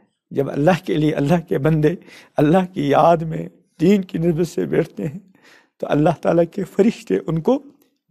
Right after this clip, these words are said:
घेर लेते हैं, है ना? और अल्लाह की रहमत उन पर, उनको ढांप लेती है, सकीना उन पर उतरता है, और अल्लाह ताला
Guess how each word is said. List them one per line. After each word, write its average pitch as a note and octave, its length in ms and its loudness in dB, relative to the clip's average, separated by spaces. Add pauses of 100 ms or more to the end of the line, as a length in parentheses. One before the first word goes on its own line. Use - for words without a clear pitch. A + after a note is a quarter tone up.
(120)
घेर D3 300 4
लेते C3+ 400 -4
हैं, - 160 -20 (800)
है A#2+ 120 -2
ना? E3 160 -4 (480)
और C#3 140 0
अल्लाह D#3+ 320 4
की A3 240 0
रहमत D#3+ 360 0
उन D#3 160 -4
पर, A#3 180 0 (840)
उनको B2+ 240 -2
ढांप C#3+ 380 0
लेती A#2 280 0
है, - 160 -20 (680)
सकीना G3 440 4
उन F#3+ 180 2
पर A#3+ 220 2 (720)
उतरता - 380 -2
है, - 180 -16 (1700)
और C#3+ 140 4
अल्लाह D3 240 6
ताला D3 320 4